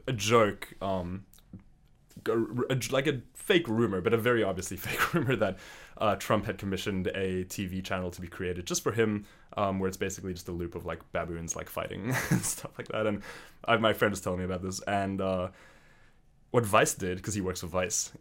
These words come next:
is <laughs> they, instead of just covering it, um, 'cause it's stupid anyway, it's not real, obviously,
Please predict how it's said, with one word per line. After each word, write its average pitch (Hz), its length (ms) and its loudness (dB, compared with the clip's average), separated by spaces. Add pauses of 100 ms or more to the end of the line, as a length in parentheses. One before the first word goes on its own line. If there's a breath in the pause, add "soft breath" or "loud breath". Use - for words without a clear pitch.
is 98 320 -2
<laughs> - 240 -6
they, - 240 -2 (140 loud breath)
instead 180 260 2
of 151 80 4
just 123 160 0
covering 127 420 6
it, 92 260 0 (120)
um, 92 340 -2
'cause 123 180 -14
it's - 120 -6
stupid 156 360 0
anyway, 110 140 0
it's - 120 -2
not 156 220 2
real, 107 360 4
obviously, 92 720 -2